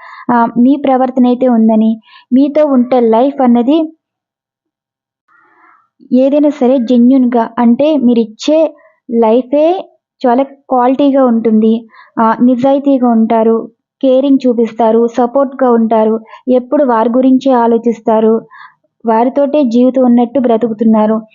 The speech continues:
ఇప్పుడు మీ పర్సన్ ఇవన్నీ విషయాలైతే తెలుసుకున్నారండి. అంటే మీ గురించి వారి మనసుకు అనిపించింది ఏంటి అంటే, ఆ, మీ విషయంలో తప్పు చేశారు అని, మిమ్మల్ని బాధ పెట్టారు అని. ఇక్కడ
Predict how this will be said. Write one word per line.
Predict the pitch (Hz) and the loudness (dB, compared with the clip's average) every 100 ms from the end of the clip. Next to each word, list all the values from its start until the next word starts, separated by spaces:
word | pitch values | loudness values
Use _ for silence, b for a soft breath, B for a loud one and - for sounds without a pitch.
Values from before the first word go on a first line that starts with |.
| b | b
ఇప్పుడు | 254 247 269 | -4 0 0
మీ | 269 | 0
పర్సన్ | 262 262 262 320 285 285 | 0 -2 -2 0 -2 0
ఇవన్నీ | 247 247 233 233 247 294 | 0 2 2 2 2 2
విషయాలైతే | 294 254 - 247 240 233 285 | 0 -2 -2 0 0 0 -2
తెలుసుకున్నారండి. | 285 240 233 - 240 226 226 269 285 | -2 -2 -2 -2 0 0 0 0 -2
అంటే | 269 247 294 359 349 B B 247 | -2 0 0 -2 -6 B B 0
మీ | 277 311 269 | 0 0 -2
గురించి | 254 226 226 - 294 339 339 b b b | 0 -2 -4 -4 -2 -2 -4 b b b
వారి | 240 240 | -2 0
మనసుకు | 233 233 262 269 285 | 0 2 0 0 -2
అనిపించింది | 254 233 285 285 285 254 254 233 | 0 0 -2 -2 0 2 2 2
ఏంటి | 220 233 220 | 0 0 0
అంటే, | 214 247 349 359 _ _ _ _ - | 0 0 -2 -4 _ _ _ _ -4
ఆ, | 226 226 226 - _ _ _ _ _ - - | -2 0 -2 -8 _ _ _ _ _ -20 -4
మీ | 240 269 | 0 0
విషయంలో | 294 277 277 247 277 | 0 -2 0 0 0
తప్పు | 285 226 - 277 254 | -2 -6 -4 -2 0
చేశారు | 247 240 247 233 | 0 0 -2 2
అని, | 240 220 220 220 b b | 2 0 -2 -6 b b
మిమ్మల్ని | 254 240 240 | 0 2 2
బాధ | 220 226 240 | 0 0 0
పెట్టారు | 277 247 226 240 233 | 0 -2 -2 0 0
అని. | 226 214 226 233 b b b _ _ - | 0 0 -2 -6 b b b _ _ -6
ఇక్కడ | 262 262 254 | -6 -2 -2